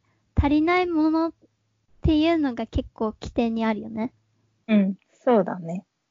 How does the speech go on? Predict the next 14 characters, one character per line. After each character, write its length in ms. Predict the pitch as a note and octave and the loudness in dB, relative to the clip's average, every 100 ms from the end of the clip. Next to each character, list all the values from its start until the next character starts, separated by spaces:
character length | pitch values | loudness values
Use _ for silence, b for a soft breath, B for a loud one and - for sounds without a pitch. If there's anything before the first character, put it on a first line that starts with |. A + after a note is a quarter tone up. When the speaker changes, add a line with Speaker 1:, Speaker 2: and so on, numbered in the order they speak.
| _ _ B3+ | _ _ -6
Speaker 1:
う 40 | |
ん。 440 | A#3 A3 A3+ B3+ C#4 - - - _ _ _ _ - - _ _ - - _ _ | -6 -6 -8 -10 -12 -20 -20 -20 _ _ _ _ -20 -20 _ _ -20 -20 _ _
じ 140 | - | -2
ゃ 180 | B3 A#3+ | 0 4
あ、 40 | A#3+ | 4
二 180 | A3+ | 4
点 460 | A#3 D#4 F4 F#4 F4+ | 4 6 6 6 4
目。 260 | F4 E4 - _ _ _ _ _ _ _ _ _ _ _ _ _ | 4 4 2 _ _ _ _ _ _ _ _ _ _ _ _ _
Speaker 2:
二 160 | B3+ B3+ | 0 0
つ 200 | - C#4+ | -2 -2
目 260 | D4 C#4+ | 2 2
が、 440 | A#3 G3+ G#3+ F3+ - _ _ _ | 2 2 2 0 -2 _ _ _
Speaker 1:
う 80 | C#4+ | 0
ん。 160 | C4 | 0